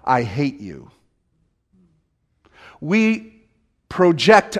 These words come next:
our feelings onto those who would be in hell as if, "I'm sorry, I'm repentant, I'm sorry." But you have to remember, they are in an eternal state of rebellion and sin. Their continual response to God would be, "I hate you."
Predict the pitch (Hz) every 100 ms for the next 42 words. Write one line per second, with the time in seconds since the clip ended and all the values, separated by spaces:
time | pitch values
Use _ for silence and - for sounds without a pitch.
0 | - 185 214 214 - 196 160 131 120 123
1 | 123 - - 170 190 190 - 156 143 135
2 | 135 151 135 123 135 127 120 131 151 110
3 | 110 - - - 143 135 175 160 - 147
4 | 139 131 170 156 156 156 131 127 127 -
5 | 151 147 139 120 120 - 156 143 113 101
6 | 107 _ - - _ 147 - 165 147 202
7 | 196 - 165 160 175 196 147 127 156 185
8 | 185 170 160 151 139 - 190 185 170 -
9 | - 165 139 147 - - _ _ - 135
10 | 135 127 147 139 151 147 147 143 131 127
11 | - 190 117 92 - _ _ _ _ _
12 | _ 143 156 156 156 143 - 214 233 196
13 | 139 127 127 - 135 127 - 135 127 123
14 | 120 117 113 120 117 120 123 120 151 156
15 | - - -